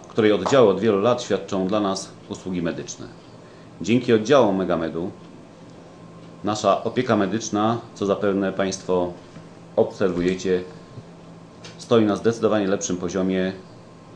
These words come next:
niż to, co finansuje Narodowy Fundusz Zdrowia. Ponieważ widzimy w sprzedaży naszej spółki zagrożenia tak dla miejsc pracy pracowników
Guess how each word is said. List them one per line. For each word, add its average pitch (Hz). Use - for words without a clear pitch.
niż 92
to, 104
co -
finansuje 85
Narodowy 80
Fundusz 73
Zdrowia. 71
Ponieważ 110
widzimy 107
w -
sprzedaży 80
naszej 90
spółki 82
zagrożenia 95
tak 113
dla 107
miejsc 104
pracy 104
pracowników 87